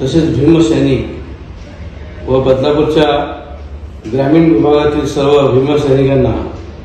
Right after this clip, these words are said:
येत्या चौदा एप्रिल रोजी डॉक्टर बाबासाहेब आंबेडकरांची एकशे चौथा, एकशे चौतीसावी जयंती येत आहे. त्यानिमित्त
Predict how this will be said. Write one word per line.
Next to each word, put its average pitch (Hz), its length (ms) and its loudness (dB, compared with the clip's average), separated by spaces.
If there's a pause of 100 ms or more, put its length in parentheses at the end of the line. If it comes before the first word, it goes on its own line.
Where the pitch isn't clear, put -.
(960)
येत्या 151 760 2
चौदा 139 260 2
एप्रिल 156 440 2
रोजी 135 600 -2
डॉक्टर 131 300 0
बाबासाहेब 139 440 0
आंबेडकरांची 139 560 0
एकशे 135 280 0
चौथा, 143 400 0 (140)
एकशे 135 280 2
चौतीसावी 165 720 2
जयंती 143 680 0
येत 143 220 0
आहे. 123 240 0 (520)
त्यानिमित्त 160 540 4